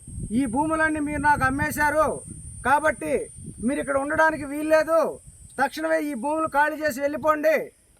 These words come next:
అని వీళ్ళని బెదిరిస్తున్నాడని తెలిసి అసలు విషయం ఏంటో తెలుసుకుందామని ఇక్కడికి వస్తే అదంతా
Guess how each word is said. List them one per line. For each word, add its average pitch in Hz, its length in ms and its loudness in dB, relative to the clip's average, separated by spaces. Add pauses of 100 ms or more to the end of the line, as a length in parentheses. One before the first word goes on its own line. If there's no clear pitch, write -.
(160)
అని 285 160 -2
వీళ్ళని 285 260 0
బెదిరిస్తున్నాడని 285 840 0 (580)
తెలిసి 269 500 0 (360)
అసలు 254 200 -2
విషయం 294 300 -2
ఏంటో 320 180 0
తెలుసుకుందామని 285 640 -4
ఇక్కడికి 254 220 -2
వస్తే 254 500 0 (540)
అదంతా 285 600 4